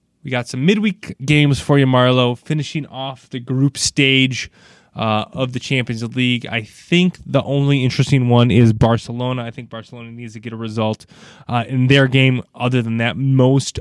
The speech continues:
other groups are set. And then over the weekend, uh, Liverpool will be, uh, hosting,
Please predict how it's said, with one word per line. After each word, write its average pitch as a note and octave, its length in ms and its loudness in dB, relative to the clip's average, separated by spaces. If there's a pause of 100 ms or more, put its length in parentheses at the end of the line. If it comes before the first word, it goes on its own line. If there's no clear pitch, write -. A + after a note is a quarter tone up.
(100)
other B2 480 -4 (400)
groups C3+ 560 -2
are A#2 300 -2
set. - 640 -2
And C#3 160 -2
then C3 160 2
over B2+ 280 2
the B2 100 4
weekend, D#3 480 0 (1300)
uh, C3 200 0
Liverpool D3+ 680 2
will B2+ 80 4
be, A#2+ 460 2
uh, A#2 520 -6
hosting, C#3+ 680 0